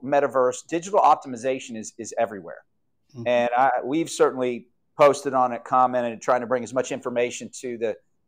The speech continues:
Speaker 1: to the ecosystem of our following as possible. But A I is the driver at the center of, of everything. So your quality intelligence solution,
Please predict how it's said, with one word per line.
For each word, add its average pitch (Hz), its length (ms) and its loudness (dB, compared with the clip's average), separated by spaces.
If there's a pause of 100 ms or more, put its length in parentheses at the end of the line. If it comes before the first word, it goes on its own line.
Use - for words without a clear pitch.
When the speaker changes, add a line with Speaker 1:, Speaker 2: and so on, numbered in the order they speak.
Speaker 1:
to 143 80 -10
the 113 80 -12
ecosystem 123 540 -6
of 117 60 -8
our 110 140 0
following 117 380 0
as 95 140 -14
possible. 127 480 4
But - 120 -4
A 170 220 4
I 143 220 6
is 135 180 -2
the 117 140 -8
driver 110 760 0 (460)
at 120 160 -2
the 113 60 -8
center 123 500 -2
of, 113 300 -6 (100)
of 113 140 -2
everything. 135 480 2 (260)
So - 140 -6
your 120 140 -4
quality 180 540 8
intelligence 135 600 0
solution, 117 720 -6